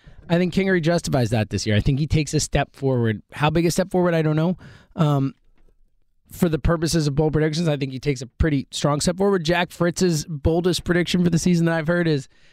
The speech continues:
Scott Kingery will lead the Phillies in war. That is a, a strong statement. I would not, I would not be that shocked. Um, but, uh, I, I don't think it'll happen. But I do think Kingery takes a step forward and is a, uh, a valuable Philly,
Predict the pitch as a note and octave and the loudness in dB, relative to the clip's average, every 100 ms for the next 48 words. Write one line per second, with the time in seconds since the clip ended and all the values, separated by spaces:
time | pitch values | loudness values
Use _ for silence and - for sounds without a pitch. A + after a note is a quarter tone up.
0 | - - F3 E3+ F#3 F#3 E3+ C#3+ C#3 C#3+ | -20 -2 -2 0 0 0 2 2 2 4
1 | D3+ F#3 D#3+ D3+ - F3+ F#3+ E3+ B2+ A#2+ | 2 2 0 -2 -2 0 2 2 2 2
2 | A2+ C3+ E3+ G#3+ - _ E3 F3+ C#3+ C3+ | 2 4 2 0 -8 _ -2 0 0 -4
3 | - B2 - - E3+ F3 - E3 E3+ F3 | -4 -2 -2 0 -2 -2 -2 -4 -2 -4
4 | C#3+ C3+ C#3+ D3+ - _ _ _ _ _ | -2 0 0 0 -4 _ _ _ _ _
5 | _ _ _ _ - F#3+ A3 F3 D#3 E3 | _ _ _ _ 0 2 2 0 2 0
6 | F3+ G#3 G3+ - - D#3 C#3 C3+ C3+ C3+ | 0 0 -2 -4 -6 -2 0 0 -2 -4
7 | _ - - - - D3+ C#3+ C3+ B2+ B2+ | _ -20 -20 -20 -4 -2 2 0 0 -4
8 | _ - D3 D#3+ C#3+ C3 D3 C3 B2+ D#3+ | _ -10 -2 0 0 0 0 0 2 0
9 | E3+ E3+ C#3 C3+ D#3+ D3+ D3 D3+ C3+ A#2+ | 0 0 0 0 0 0 0 0 0 0
10 | C3 A2+ A2 A#2 A#2 A2 G2 - G#2+ G#2 | -2 -2 -10 -10 -4 -2 -2 0 0 0
11 | G#2 G2+ G2+ G2 G#2 _ _ _ _ _ | -2 -2 -2 -4 -6 _ _ _ _ _
12 | F#3+ D3 E3+ D#3+ C3+ A2 - _ _ _ | -4 -2 -2 -2 -4 -6 -10 _ _ _
13 | _ _ - - A#2+ G2 | _ _ -8 -2 -2 -2